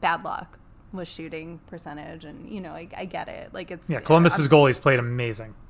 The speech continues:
Speaker 1: Yeah, and I'm not gonna sit here and, like, you know, dump on another team for very long because we <laughs> got swept. So, like, who am I to say anything? But, oh my God, just what a great follow.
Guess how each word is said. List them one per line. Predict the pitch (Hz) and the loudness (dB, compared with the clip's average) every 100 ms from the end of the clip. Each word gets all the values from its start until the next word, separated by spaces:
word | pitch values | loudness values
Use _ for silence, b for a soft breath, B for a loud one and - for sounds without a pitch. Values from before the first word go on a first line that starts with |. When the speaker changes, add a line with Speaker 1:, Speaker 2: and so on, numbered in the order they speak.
| - - | -20 -4
Speaker 1:
Yeah, | 220 196 156 | 2 4 4
and | 202 | 4
I'm | 233 | 6
not | 254 254 | 8 8
gonna | 277 277 | 4 2
sit | 247 208 | 0 -2
here | 220 196 | -2 -2
and, | 185 | -2
like, | 180 175 170 - | 0 -2 -4 -10
you | 190 | -8
know, | 180 | -6
dump | 175 180 185 | -2 -2 0
on | 180 175 | -2 -2
another | 170 165 175 | -6 -6 -8
team | 180 - 175 175 | -8 -10 -8 -6
for | 190 185 | -4 -4
very | 165 170 180 | -2 -4 -2
long | 185 190 196 | -2 -2 -2
because | 175 - 180 - | -6 -6 -6 -6
we | - | -12
<laughs> | 180 | -10
got | - - - - | -6 -8 -8 -4
swept. | - 160 - 170 - - | -2 -2 -2 -2 -4 -8
So, | - - 156 170 | -6 -4 -4 -4
like, | 190 160 - - | -6 -6 -10 -12
who | 196 | -10
am | 202 | -8
I | - 170 | -8 -8
to | 180 | -8
say | - 165 | -10 -10
anything? | 190 214 262 254 | -10 -10 -6 -4
But, | 208 180 170 - b b b b - - - | 0 -2 -2 -12 b b b b -20 -20 -8
oh | 190 | -6
my | 165 147 | -4 -8
God, | 147 147 151 151 - | -10 -8 -8 -8 -14
just | - 156 156 - - - | -12 -12 -10 -12 -14 -12
what | 180 165 | -8 -6
a | 160 | -6
great | 156 156 - | -10 -14 -12
follow. | 147 160 135 - | -10 -8 -8 -10